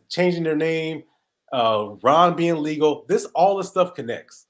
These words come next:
All this stuff is connected. And Google disabling their websites. Listen, if time, if this time, this present time wasn't a wake-up call for notaries to start acting as businesses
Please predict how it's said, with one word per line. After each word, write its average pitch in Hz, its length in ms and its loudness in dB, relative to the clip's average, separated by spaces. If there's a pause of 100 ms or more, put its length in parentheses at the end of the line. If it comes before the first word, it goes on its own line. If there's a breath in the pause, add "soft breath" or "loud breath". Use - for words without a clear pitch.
(120)
All 175 320 6
this 165 160 -6
stuff - 280 -4
is 120 100 -14
connected. 95 480 -14 (680)
And 110 460 -6 (720)
Google 185 400 4
disabling 151 500 -2
their 143 120 0
websites. 143 460 -2 (800)
Listen, 127 580 -6
if 139 220 -6 (180)
time, 233 680 0 (100)
if 135 220 -14
this 233 220 -6
time, 202 300 -2 (580)
this 180 160 -4
present 180 320 -6
time 170 320 -4
wasn't 156 460 -6
a 113 80 -12
wake-up 147 320 -8
call 147 240 -6
for 113 100 -12
notaries 139 600 -6 (260)
to 120 80 -14
start 139 600 -2 (420)
acting 135 500 -4
as 120 240 -4
businesses 123 680 -10